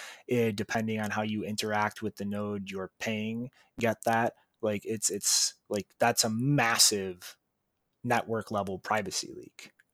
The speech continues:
And so, like, that is, is something I'm kind of angry about, there not being a, a little more motivation to move towards defaults like that.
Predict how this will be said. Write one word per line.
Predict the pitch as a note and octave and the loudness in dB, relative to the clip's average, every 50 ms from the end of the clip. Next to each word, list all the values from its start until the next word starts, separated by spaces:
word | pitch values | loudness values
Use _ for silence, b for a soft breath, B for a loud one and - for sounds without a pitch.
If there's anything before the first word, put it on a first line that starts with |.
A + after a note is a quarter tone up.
| _ _ _ _ - | _ _ _ _ -2
And | A#2+ A#2 A2 G#2 | 0 0 2 2
so, | - - A2+ G#2 G2+ G2+ | 2 2 2 0 -2 -2
like, | G2 G2 G2 F#2 F#2+ | -2 -2 -4 -4 -2
that | F#2+ A2 A#2+ C3 B2+ A#2+ - | 2 4 6 6 6 4 2
is, | A2+ A2+ G#2 - - | -2 -2 -2 -2 -2
is | E2 G#2+ - | 0 2 2
something | - - A2 G#2 F#2+ - G2+ G2 | 2 2 2 0 -2 -4 -4 -4
I'm | G2 G2 G2 | -4 -6 -6
kind | - - G3+ - F#2+ C3+ | -6 -6 -6 -6 -4 -4
of | F#3+ F#3 F#3 - - - - - _ _ - - | -6 -6 -6 -8 -10 -14 -14 -16 _ _ -12 -8
angry | G#2+ G#2+ G#2 G2 G2+ G2 F#2+ | -6 -6 -6 -6 -6 -6 -4
about, | F#2 F2 F#2 F#2 F2+ E2+ - | -2 0 0 0 0 -2 -2
there | - G2 F#2+ | -4 -4 -4
not | F#2+ F#2+ F#2 - - _ | -4 -4 -4 -6 -6 _
being | - - G3 F#3+ F#3+ - | -8 -8 -6 -6 -6 -6
a, | |
a | F3+ - - | -6 -6 -6
little | F#2 F#2 F#2+ F#2+ F#2+ | -6 -6 -6 -6 -6
more | F#2 F#2+ F#2+ | -6 -6 -6
motivation | F2+ F#2 F#2 F#2 F#2 F#2 F2+ F2 F#2 F2+ F2+ - - F#2 F2+ E2 | -6 -6 -6 -6 -6 -6 -6 -6 -6 -4 -4 -4 -4 -6 -8 -8
to | - - G2 F#2+ F#2 F2+ F2+ F2 F2 - b b b b b b b b | -8 -8 -8 -8 -8 -8 -10 -12 -14 -16 b b b b b b b b
move | - A2 A2 A2 A2 A2 G#2 F#2 - - | -6 -4 -2 -2 -2 -2 -2 -4 -6 -4
towards | - G#2+ F#2+ F#2 F#2 - - | -4 -2 -2 -4 -4 -6 -6
defaults | - - F#2 - - - - - - - - - | -6 -6 -8 -8 -6 -6 -6 -6 -6 -8 -8 -8
like | - - - - | -8 -8 -8 -8
that. | - - - - | -8 -8 -8 -8